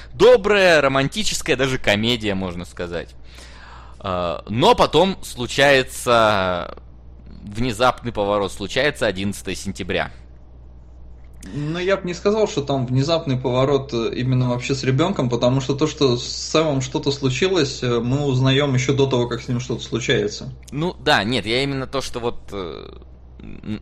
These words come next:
Speaker 1: вот в этот момент история начинает от, э, такой прям, э, ва-, ванильно-доброй переходить к такой очень грустно нап-, напряженной даже.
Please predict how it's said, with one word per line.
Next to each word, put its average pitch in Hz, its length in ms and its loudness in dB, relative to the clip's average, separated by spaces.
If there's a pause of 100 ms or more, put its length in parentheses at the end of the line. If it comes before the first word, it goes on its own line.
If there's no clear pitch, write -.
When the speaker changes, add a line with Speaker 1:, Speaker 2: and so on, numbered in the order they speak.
(100)
Speaker 1:
вот 104 220 -8
в 139 40 0
этот 107 200 -2
момент 127 340 -4
история 151 440 0
начинает 117 680 -6
от, 107 120 -2 (380)
э, 95 240 -8
такой 107 260 -4
прям, 92 360 -4 (600)
э, 65 460 -10
ва-, 110 320 0
ванильно-доброй 127 1800 2
переходить 113 560 -6
к - 40 -18
такой 117 280 -6
очень 98 480 -8
грустно 101 960 -6
нап-, 95 320 -10
напряженной 101 880 -6
даже. 82 360 -12